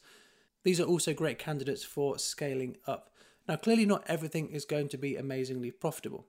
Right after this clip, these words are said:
but if you can find keywords or asins that are profitable, or break even maybe, depending on your strategy, then you can pull these out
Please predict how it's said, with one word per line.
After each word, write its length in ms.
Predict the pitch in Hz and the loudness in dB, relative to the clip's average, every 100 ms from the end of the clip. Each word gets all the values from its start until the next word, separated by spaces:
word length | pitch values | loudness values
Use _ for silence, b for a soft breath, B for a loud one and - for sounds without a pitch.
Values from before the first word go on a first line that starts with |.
| _ | _
but 100 | 185 | 0
if 100 | 175 | 4
you 80 | 214 | 4
can 120 | 208 | 2
find 240 | 175 175 165 | 2 2 2
keywords 460 | - 160 156 147 | -2 2 2 2
or 40 | - | 0
asins 400 | 139 139 147 - | -2 -2 -4 -6
that 140 | - - | -6 -2
are 180 | 165 | 0
profitable, 640 | 170 170 156 147 151 151 b b b b b - | 0 -4 -4 -2 -2 -2 b b b b b 2
or 360 | 156 160 - - | 4 4 2 -2
break 280 | 180 196 190 | 2 4 4
even 220 | 196 185 | 0 0
maybe, 300 | 147 131 131 | -2 -2 -2
depending 400 | 131 - 151 147 | -2 -2 -2 0
on 100 | 143 | -2
your 140 | 139 135 | -2 -4
strategy, 540 | - 170 151 - 139 | -4 -4 -6 -4 -4
then 320 | 143 151 151 b b b b b | 0 -2 -2 b b b b b
you 120 | 165 | -2
can 120 | 165 | -2
pull 280 | - 196 180 | 2 4 4
these 180 | 175 147 | 2 2
out 240 | 147 143 | 0 0